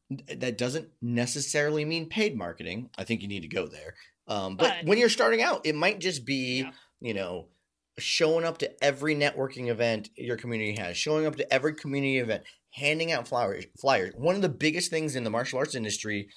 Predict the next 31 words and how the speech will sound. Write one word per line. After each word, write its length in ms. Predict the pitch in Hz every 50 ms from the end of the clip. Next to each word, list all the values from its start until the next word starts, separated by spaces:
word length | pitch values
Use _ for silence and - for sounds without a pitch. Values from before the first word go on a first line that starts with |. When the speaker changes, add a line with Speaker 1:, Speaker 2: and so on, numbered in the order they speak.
| - - _ _ _ -
Speaker 1:
you 100 | 120 113
know, 200 | 104 98 98 92
ten, 680 | - - - 143 131 127 127 127 123 123 120 123 120 - - _ _ 240
fifteen 320 | - 156 147 240 - 151 135
years 220 | 139 160 175 160
ago 200 | 156 104 113 107
was 200 | 104 107 110 107
this 180 | 123 117 - -
<laughs> 160 | 160 - -
thing 140 | 156 156 143
called 240 | - 139 113 110 101
V 160 | 127 131 131
I 140 | 127 131 -
P 220 | - - 98 95 113
ing, 100 | 95 95
where 140 | 98 104 117
you 140 | 120 135 160
would 140 | 165 165 170
take 360 | - - 139 - 156 151 - - - - - - -
these 180 | 135 160 160 135
little 240 | 135 165 165 160 151
cards 300 | - 190 - 160 127 117
and 160 | 117 117 123
you 100 | 147 175
would 160 | 170 175 160
just 200 | - 151 160 120
walk 420 | 123 95 107 113 131 156 175 -
into 220 | 160 180 185 185 170
places 400 | - 131 117 117 117 117 113 113
and 160 | 120 117 113
go, 100 | 147